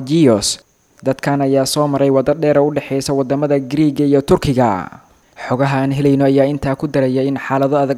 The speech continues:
ay la soo gudboonaadeen dadka isugu jira Soomaalida, Yemeniyiinta iyo Eritreyaanka, iyadoona biyo la'aan iyo gaajo daran halkaas ku wajahaya. Sawirro ay baahisay warbaahinta ayaa lagu arkayaa hooyooyin dhabta u saaran ilmo yar,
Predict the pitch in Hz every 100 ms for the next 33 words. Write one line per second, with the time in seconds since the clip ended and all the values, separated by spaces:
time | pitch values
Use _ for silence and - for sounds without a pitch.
0 | 135 135 143 143 127 135 135 135 139 139
1 | 123 117 - 143 131 135 143 139 120 104
2 | - 110 113 120 139 135 131 131 131 127
3 | 147 151 143 135 135 - 135 151 160 131
4 | 107 92 - _ _ _ _ 120 127 127
5 | 131 127 127 131 131 131 143 135 123 131
6 | 127 139 131 135 127 143 - 143 - 151
7 | 139 156 139 120 107 90 85 _ - -
8 | - - - 160 165 190 160 143 143 135
9 | 160 143 135 135 147 151 151 135 131 131
10 | 139 147 - 139 131 135 127 131 135 143
11 | 147 139 135 143 160 151 143 143 135 131
12 | 135 151 151 113 101